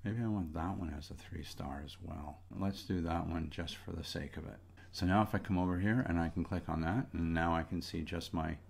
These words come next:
three stars. I can also come in here and set it to the rating is equal to three stars, or the rating is equal to two stars,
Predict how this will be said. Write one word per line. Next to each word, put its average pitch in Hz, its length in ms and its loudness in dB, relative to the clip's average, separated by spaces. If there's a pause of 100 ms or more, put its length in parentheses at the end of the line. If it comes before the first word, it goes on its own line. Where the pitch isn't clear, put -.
three 95 300 2
stars. - 560 -6 (560)
I 98 80 2
can 101 120 4
also 117 260 6
come 107 200 6
in 101 120 10
here 104 360 6
and 92 260 4
set 95 240 2
it 95 140 0
to 87 240 2
the 82 120 0
rating 90 340 4
is 82 200 4
equal 131 280 4
to - 140 -8
three 80 260 -4
stars, 90 580 -2 (100)
or 85 200 0
the 82 120 -2
rating 82 360 2
is 80 140 -4
equal 85 260 -2
to - 160 -12
two 120 220 2
stars, - 640 -2